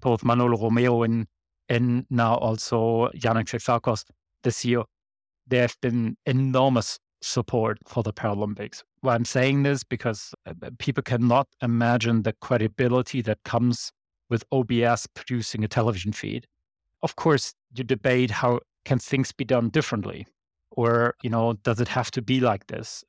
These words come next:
And maybe you have to make compromises because there's an infrastructure that is being put in place for the Olympics that you also then use for the Paralympics. But in the end, you contract O B S. So it's either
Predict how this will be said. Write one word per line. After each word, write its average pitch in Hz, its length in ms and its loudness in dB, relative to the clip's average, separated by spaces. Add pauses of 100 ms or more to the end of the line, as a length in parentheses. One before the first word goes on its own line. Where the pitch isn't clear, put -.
And 117 240 -2 (140)
maybe 117 200 -2
you 113 80 2
have 117 160 2
to 123 80 -6
make 117 140 0 (260)
compromises 110 680 0
because 113 520 -2
there's 117 200 2
an 120 60 0
infrastructure 123 720 0
that 117 120 0
is 107 120 -4
being 113 280 -2
put 113 180 0
in 117 60 0
place 113 280 -2
for 113 160 -4
the 113 100 2
Olympics 123 380 0
that - 140 -8
you 117 80 0
also 110 240 -2
then 110 140 0
use 113 160 0
for 110 140 -4
the 104 80 -4
Paralympics. 101 600 -2
But 113 140 2
in 117 40 2
the 117 140 2
end, 123 180 0 (400)
you 117 120 -4
contract - 720 -2
O 123 120 0
B 110 160 0
S. 127 320 -2 (200)
So 113 380 0 (120)
it's - 260 -6
either 117 420 2